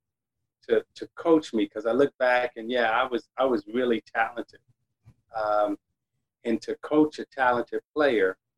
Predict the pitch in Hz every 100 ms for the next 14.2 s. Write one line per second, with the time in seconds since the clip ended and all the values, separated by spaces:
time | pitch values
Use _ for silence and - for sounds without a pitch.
0 | _ _ _ _ _ _ _ _ 120 110
1 | 123 135 - 123 120 - 120 117 113 120
2 | 117 107 104 104 _ _ _ 104 101 _
3 | _ _ _ _ _ _ _ - - -
4 | 156 107 - _ _ _ _ _ _ 123
5 | 117 113 113 120 - 123 - 143 127 131
6 | 113 110 - 143 120 - 110 110 123 110
7 | - 110 104 _ _ _ _ _ _ -
8 | - 156 143 - 104 101 110 123 - 180
9 | 165 156 - 131 - 151 127 117 127 127
10 | 123 117 110 _ _ _ _ - 127 117
11 | 113 107 - _ _ _ _ - 113 110
12 | 107 - _ _ _ _ _ _ 123 117
13 | 127 131 123 113 107 - 160 120 - -
14 | 113